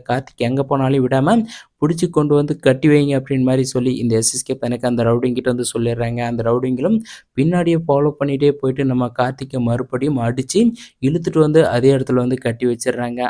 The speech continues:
ஆனா நம்ம கார்த்திக் இருக்கிற இடம் தான் முன்னாடியே நம்ம கௌதம் சார் வந்து கண்டுபிடிச்சிட்டாங்க இல்லையா? அதனால நம்ம கௌதம் சார் பார்த்தீங்கன்னாக்கா மறுபடியும் அந்த ஸ்பாட்டுக்கு வந்து நம்ம கார்த்திக் இருக்கிறத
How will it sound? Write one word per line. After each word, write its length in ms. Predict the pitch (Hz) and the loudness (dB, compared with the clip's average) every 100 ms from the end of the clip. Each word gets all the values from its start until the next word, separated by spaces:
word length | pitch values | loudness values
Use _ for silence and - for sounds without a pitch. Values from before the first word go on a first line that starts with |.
| - | -2
ஆனா 160 | 117 127 | 0 0
நம்ம 200 | 131 131 - | 0 -2 -2
கார்த்திக் 460 | 139 165 170 170 | -4 -2 -6 -4
இருக்கிற 260 | 165 160 160 | -4 0 2
இடம் 220 | 160 165 | 2 0
தான் 120 | 196 254 - - - | -2 -4 -8 -20 -6
முன்னாடியே 420 | 175 196 190 190 | -2 2 2 2
நம்ம 180 | 180 175 | 0 -2
கௌதம் 340 | 165 165 175 170 | 2 4 4 2
சார் 140 | 160 | 0
வந்து 200 | 151 151 | 2 0
கண்டுபிடிச்சிட்டாங்க 800 | 135 131 147 147 135 131 131 127 | 0 0 0 0 -4 -2 -4 -2
இல்லையா? 300 | 123 131 127 - | 0 0 0 2
அதனால 320 | 117 113 127 131 | 2 2 0 0
நம்ம 240 | 131 127 127 | 0 -2 0
கௌதம் 280 | 135 143 | 0 0
சார் 140 | 135 143 | -6 -4
பார்த்தீங்கன்னாக்கா 340 | 135 135 202 226 226 - - | -2 0 -2 -2 -6 -20 -2
மறுபடியும் 600 | 131 160 165 170 170 165 | 0 2 2 2 2 0
அந்த 200 | 139 127 | 0 0
ஸ்பாட்டுக்கு 560 | 127 - 131 139 143 139 | -2 0 0 2 0 0
வந்து 240 | 127 139 139 | 0 2 2
நம்ம 260 | 131 127 | 2 0
கார்த்திக் 440 | 127 131 147 147 139 | 0 -4 -4 -4 -2
இருக்கிறத 380 | 127 127 - | -2 -4 -4